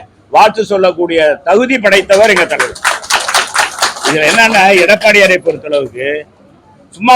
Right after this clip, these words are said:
வாழ்த்து சொல்றதுக்காக அல்ல, எல்லாருக்கும் பிறந்த நாள் வாழ்த்து தலைவர் எல்லாருக்கும் சொல்றது வழக்கமான ஒண்ணு.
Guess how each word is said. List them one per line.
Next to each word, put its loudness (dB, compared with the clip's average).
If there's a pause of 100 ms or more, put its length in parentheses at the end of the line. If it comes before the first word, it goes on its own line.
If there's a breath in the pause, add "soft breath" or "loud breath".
வாழ்த்து 4
சொல்றதுக்காக 4 (100)
அல்ல, 0 (1000)
எல்லாருக்கும் 2
பிறந்த 2
நாள் 4
வாழ்த்து 2
தலைவர் 4
எல்லாருக்கும் 0
சொல்றது 2
வழக்கமான 0
ஒண்ணு. -4